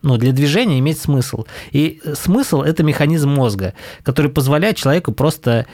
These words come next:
не оставаться на месте и не прятаться в кустах. Просто смысл что-то делать, короче, каждый раз. И каждый, каждый раз мозг просто выдает какой-то смысл, который мы интер-, ин-, как-то интерпретируем,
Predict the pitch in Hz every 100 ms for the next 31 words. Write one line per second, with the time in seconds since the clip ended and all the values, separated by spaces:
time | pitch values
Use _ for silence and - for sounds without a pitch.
0 | - 135 131 131 139 147 156 - 127 123
1 | 131 196 - 123 120 120 131 151 117 -
2 | - - - 107 101 - - - - -
3 | - 226 135 - 170 240 127 120 - 170
4 | 143 123 120 98 - 113 - - - 151
5 | 135 127 107 - - _ _ _ _ _
6 | _ - 175 147 151 - - 165 139 147
7 | 190 - 135 170 175 - 135 - 123 127
8 | 135 165 - - - - 135 160 135 -
9 | 156 240 - 120 107 - 131 160 147 151
10 | 147 156 151 147 151 143 - 151 - 131
11 | 135 131 139 131 220 185 113